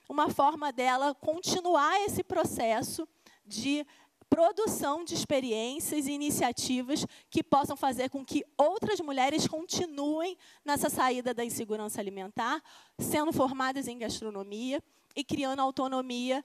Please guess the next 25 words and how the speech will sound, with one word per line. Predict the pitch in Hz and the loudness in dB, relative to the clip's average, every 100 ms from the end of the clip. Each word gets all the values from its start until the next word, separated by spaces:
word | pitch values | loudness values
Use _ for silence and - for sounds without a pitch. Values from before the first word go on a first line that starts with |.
| _ | _
a | 277 | -2
partir | 269 262 254 | 0 -2 -4
das | 240 240 | -6 -4
suas | 240 | -4
realidades. | 233 233 226 247 165 - - - - - - _ _ _ _ _ - - _ - - - - - - _ _ _ | -2 -4 -6 -12 -14 -14 -16 -12 -8 -10 -10 _ _ _ _ _ -20 -20 _ -20 -20 -20 -20 -20 -20 _ _ _
E | 294 370 403 - | 2 2 0 -2
é | 233 | -4
dessa | 190 285 392 - 370 | 0 2 2 2 0
forma | - 277 320 330 | 2 2 2 -4
que | - 285 | -4 2
hoje, | 240 311 320 220 214 - _ _ | 6 6 4 0 -8 -12 _ _
né, | 226 240 277 | -4 -2 0
a | 262 | -2
Casa | 262 269 269 | 0 0 0
das | 262 285 | 0 0
Mulheres | 254 233 247 302 294 240 - - _ _ | 0 2 2 2 0 0 -2 -4 _ _
tem | 302 302 339 381 - _ | -4 -2 -2 -6 -12 _
ou | 269 311 | 2 2
conquista, | 349 339 - 294 - - 320 | -2 -2 -2 0 -2 -2 -6
de | 269 | 2
alguma | 285 285 320 | 2 2 0
maneira, | 320 294 277 302 | 0 0 0 0
a | |
sua | - 294 | -2 -6
sustentabilidade. | - 262 277 262 247 262 247 190 185 - | -6 -6 -4 -4 -2 -4 0 -2 -2 -12